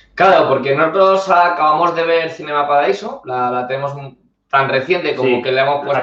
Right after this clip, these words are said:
Speaker 2: Acab-, acabamos de
Speaker 1: un
Speaker 2: verla ahora mismo,
Speaker 1: Ah, en, en,
Speaker 2: literalmente.
Speaker 1: en lo que hemos tardado en montar el set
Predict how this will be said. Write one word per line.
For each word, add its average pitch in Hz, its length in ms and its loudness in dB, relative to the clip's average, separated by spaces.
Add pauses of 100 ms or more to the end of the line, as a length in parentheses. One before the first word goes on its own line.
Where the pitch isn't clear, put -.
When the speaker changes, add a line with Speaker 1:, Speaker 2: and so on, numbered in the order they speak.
Speaker 2:
Acab-, 135 240 4
acabamos - 360 2
de 139 40 2
Speaker 1:
un 139 60 4
Speaker 2:
verla 151 280 2
ahora 127 260 -2
mismo, 113 380 -10 (140)
Speaker 1:
Ah, 120 120 4
en, 117 60 -2
en, 113 180 -2
Speaker 2:
literalmente. 110 300 -4
Speaker 1:
en - 60 -6
lo 147 100 -2
que 156 60 -8
hemos 185 240 0
tardado 196 460 2
en 165 80 -6
montar 151 380 -2
el 151 40 -4
set 175 220 -4